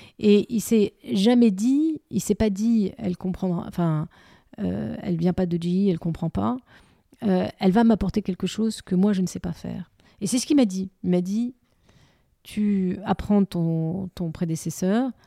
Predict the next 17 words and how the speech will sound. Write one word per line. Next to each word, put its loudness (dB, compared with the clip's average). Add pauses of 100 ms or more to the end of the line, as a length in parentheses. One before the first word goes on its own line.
(680)
tu -8
essayes -2
d'engranger 0
le 0
maximum, 4
euh, -6 (100)
tout -10
ce -12
que -6
tu -10
peux -4
apprendre, -4 (500)
et 2
après, 0
euh, 0 (1000)
tu, -6 (320)
ton, 0